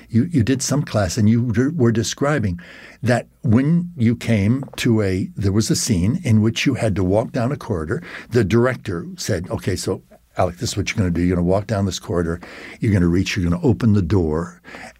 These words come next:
You're gonna step into the room. You're going to see her on the floor bleeding. You're gonna go over to her. You're gonna get down. You're gonna pick her up. I'm gonna follow you with the Steadicam. You're gonna hold her in your arms, and then you're gonna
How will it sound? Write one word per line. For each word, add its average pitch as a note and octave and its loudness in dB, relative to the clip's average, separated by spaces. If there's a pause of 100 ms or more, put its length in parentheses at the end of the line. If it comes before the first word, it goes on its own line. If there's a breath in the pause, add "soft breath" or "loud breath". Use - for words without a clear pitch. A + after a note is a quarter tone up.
(100)
You're G#2 -2
gonna F#2 0
step B2+ 0
into G#2+ 2
the F2 0
room. F#2 2
You're F#2 0
going G2+ 4
to F2 2
see - 0
her F#2+ 0
on G2 2
the F2+ 0
floor F#2 0 (180)
bleeding. E2 0 (320 loud breath)
You're A#2 4
gonna F#2+ 2
go A#2 2
over G#2 0
to G2+ -2
her. F2+ 2
You're E2+ 2
gonna F2 0
get A2 -2
down. G2+ 2
You're F2+ 0
gonna E2+ 0
pick - -2
her E3+ 0
up. D3 -2
I'm - -2
gonna E2+ -8
follow B2+ -2
you F#2 -2
with F2 -2
the F2 -6 (260 loud breath)
Steadicam. F#2 -2 (240 loud breath)
You're A2 2
gonna F2+ 2
hold C#3 0
her A#2 0
in G#2+ 2
your F2 -2
arms, E2 -4
and F2+ 0
then F2 0
you're F2 -2
gonna E2 0